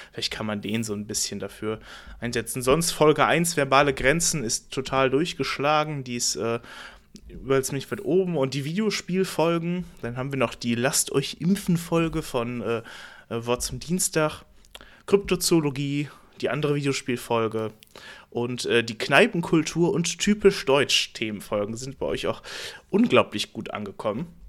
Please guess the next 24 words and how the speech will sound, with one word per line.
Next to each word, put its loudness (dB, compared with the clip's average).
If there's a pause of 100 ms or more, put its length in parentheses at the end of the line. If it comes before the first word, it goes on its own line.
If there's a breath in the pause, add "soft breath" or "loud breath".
(1080)
Ja, -6 (100)
und -6
sonst -6
auch -4
noch -4
eine 0
Wort -2
zum -8
Dienstag-Folge -2
mit -8
der -4
Hochwasserkatastrophe. -6 (480 loud breath)
Das -14
sind -12
so -2
im -2
Durchschnitt 2
die -10
Folgen, 2
die -8
ihr -4
so -4
am -2
meisten, -4